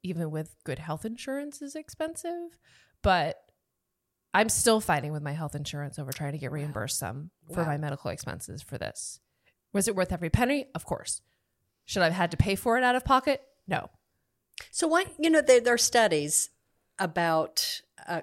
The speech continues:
Speaker 2: commu-, in communities of color that
Speaker 1: Yeah.
Speaker 2: they're much higher risk of in pregnancy.
Speaker 1: So, yeah, and maternity, maternal mortality has gone the wrong way ever since the eighties. Um, and for communities of color, it is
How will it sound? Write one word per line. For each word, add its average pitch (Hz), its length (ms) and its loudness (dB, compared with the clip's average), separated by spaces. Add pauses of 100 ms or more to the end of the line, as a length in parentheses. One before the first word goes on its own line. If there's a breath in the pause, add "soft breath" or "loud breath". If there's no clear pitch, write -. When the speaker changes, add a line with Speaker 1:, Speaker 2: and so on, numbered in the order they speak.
(140)
Speaker 2:
commu-, - 260 -6
in 170 160 -2
communities 165 540 -2
of 147 120 -6
color - 460 -6
that 139 100 -2
Speaker 1:
Yeah. 180 100 -2
Speaker 2:
they're 143 320 2 (220)
much 147 300 -4
higher 139 360 -4
risk - 480 -2 (140)
of 139 240 -4 (140)
in 143 160 -6
pregnancy. 127 540 -6
Speaker 1:
So, 269 340 2
yeah, 294 260 2
and 220 100 2
maternity, 262 680 -2
maternal 269 880 2 (380)
mortality 196 960 0 (840)
has 165 640 -2
gone 190 280 4
the 180 100 2
wrong 175 280 4
way 170 340 0
ever 165 220 -2
since 165 300 -4
the - 180 -6
eighties. - 580 -8 (640)
Um, 143 480 -4 (220)
and 160 220 -2
for 170 340 0
communities 196 420 2
of 175 80 -2
color, 160 440 0
it 160 160 -2
is 156 380 -6